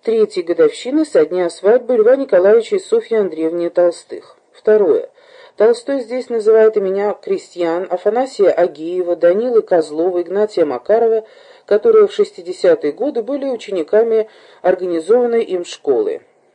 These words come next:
Примечание третье. Калаша. Николай Оболенский.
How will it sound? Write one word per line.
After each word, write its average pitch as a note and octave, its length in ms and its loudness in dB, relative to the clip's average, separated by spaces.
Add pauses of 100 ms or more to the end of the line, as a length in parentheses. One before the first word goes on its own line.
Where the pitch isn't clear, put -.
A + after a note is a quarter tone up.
(1500)
Примечание E4 600 2
третье. D3 540 0
Калаша. G#3 760 0 (460)
Николай F#3+ 760 2 (800)
Оболенский. G3 920 0